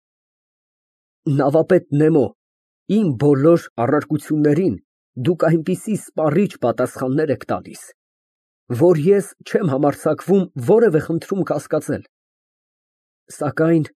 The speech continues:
ինձ պարտված ճանաչելով Ռուկեյրոլի և Ռումկորֆի ապարատների հանդեպ, ես դեռ հույս ունեմ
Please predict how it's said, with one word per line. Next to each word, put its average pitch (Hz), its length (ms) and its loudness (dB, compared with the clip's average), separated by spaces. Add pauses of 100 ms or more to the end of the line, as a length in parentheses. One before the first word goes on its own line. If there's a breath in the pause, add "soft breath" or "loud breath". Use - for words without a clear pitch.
(120)
ինձ 202 340 0
պարտված 160 600 0
ճանաչելով 151 760 2 (100)
Ռուկեյրոլի 165 880 2
և 151 340 2
Ռումկորֆի 165 680 0
ապարատների 147 720 2
հանդեպ, 123 480 -2 (640)
ես 143 300 0
դեռ 185 180 2
հույս 208 300 -4
ունեմ 120 320 -2